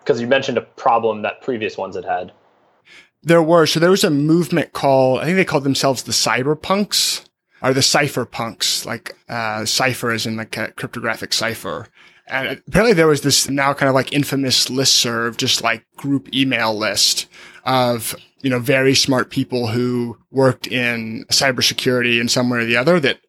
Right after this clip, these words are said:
Speaker 2: in their spare time were kind of creating different test cryptographic protocols. I think there was one called eGold,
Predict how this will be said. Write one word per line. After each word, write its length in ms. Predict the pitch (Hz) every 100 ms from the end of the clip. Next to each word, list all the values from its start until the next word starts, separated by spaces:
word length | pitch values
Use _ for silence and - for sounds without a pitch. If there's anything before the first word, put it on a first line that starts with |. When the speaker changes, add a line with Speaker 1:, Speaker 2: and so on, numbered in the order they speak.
| -
Speaker 2:
in 200 | 156 151
their 360 | 139 127 120 117
spare 360 | - 156 135 135
time 360 | 127 135 143
were 100 | 135
kind 200 | - 123
of 260 | 113 - - - - - -
creating 800 | - 139 127 127 123 120 120 - _
different 360 | 139 139 - -
test 520 | 139 127 - - -
cryptographic 640 | - - 123 120 113 -
protocols. 600 | - 120 117 - 113 107 -
I 60 |
think 140 | 190 175
there 100 | 165
was 100 | 170
one 160 | 190
called 240 | 170 143 -
eGold, 800 | 147 147 156 160 160 160 143